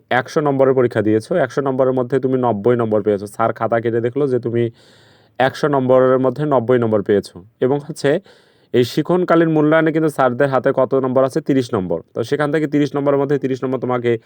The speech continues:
দিলেও দিতে পারে অথবা হচ্ছে তার চেয়ে তুলনামূলকভাবে স্যারেরা চাইলে কমও দিতে পারে। তো মনে করো তুমি এইদিকে পেয়েছো, আহ, হচ্ছে নব্বই নম্বর এবং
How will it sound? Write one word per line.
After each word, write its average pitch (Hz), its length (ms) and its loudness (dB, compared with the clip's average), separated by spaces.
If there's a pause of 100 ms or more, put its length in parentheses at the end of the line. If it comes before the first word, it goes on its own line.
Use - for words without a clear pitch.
(300)
দিলেও 123 320 4
দিতে 135 240 2
পারে 156 160 2
অথবা 135 280 2
হচ্ছে 123 180 -2
তার 117 180 0
চেয়ে 123 220 -2
তুলনামূলকভাবে 117 640 0
স্যারেরা 110 320 0
চাইলে 113 260 0
কমও 113 280 0
দিতে 98 200 -2
পারে। 90 180 -4 (400)
তো 110 120 0
মনে 131 180 -2
করো 131 240 4 (600)
তুমি 135 220 4
এইদিকে 143 420 4
পেয়েছো, 147 400 2
আহ, 117 320 4
হচ্ছে 123 180 0
নব্বই 127 400 2
নম্বর 160 220 4 (120)
এবং 127 120 0